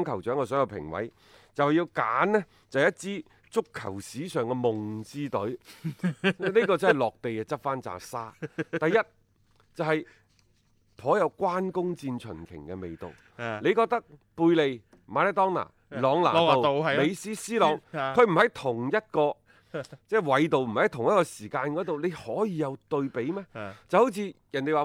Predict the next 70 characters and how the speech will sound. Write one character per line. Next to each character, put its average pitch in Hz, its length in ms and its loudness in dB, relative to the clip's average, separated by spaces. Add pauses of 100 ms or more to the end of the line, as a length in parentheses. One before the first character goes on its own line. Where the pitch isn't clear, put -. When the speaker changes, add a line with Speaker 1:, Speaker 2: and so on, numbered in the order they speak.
Speaker 1:
「喂， 175 60 4
你 160 220 -2
而 - 20 -12
家 185 200 2
啲 202 140 -6
咩 202 100 -2
二 139 260 -4
點 165 180 -4
幾 160 200 -4
億 185 80 0 (120)
啊， 147 120 2
嗰 143 120 -4
啲 180 120 -2
咩 175 180 -4
球 104 220 -8
員 107 120 -4
嘅 147 40 -2
身 175 160 -4
價 151 120 0
算 135 180 -10
個 123 80 -4
屁 117 420 -8
啊？」 90 160 -6 (120)
Speaker 2:
係。 110 340 -6
Speaker 1:
係 139 100 0
咪？ 160 80 6 (160)
Speaker 2:
啊？ 143 340 -2
Speaker 1:
啊。 139 260 2
Speaker 2:
冇 139 120 -8
錯 147 100 -4
啊， 139 440 -6
咁 165 60 -12
你 190 120 -8
Speaker 1:
你 190 100 2
睇 220 40 4
下 226 160 6
史 180 240 -6
上 180 160 4
最 165 240 4
貴 160 180 4
嗰 190 120 2
人 147 120 4
係 127 120 -2
邊 170 160 -4
個？ 156 80 -2
係 139 100 2
朗 135 180 6
拿 117 160 4
度 131 200 6
啊， 135 260 8
Speaker 2:
係。 123 200 -8
Speaker 1:
人 123 100 0
哋 151 140 2
而 - 20 -4
家 185 100 2
值 165 180 -6
四 - 140 -4
點 151 320 2
幾 160 140 2
個 156 100 4
億， 139 100 0
Speaker 2:
係。 156 60 -6 (260)
Speaker 1:
但 196 160 6
係 196 80 8
你 240 140 2
覺 240 120 6
得 262 100 2
你 214 100 -4
吹 226 300 2
水 170 140 4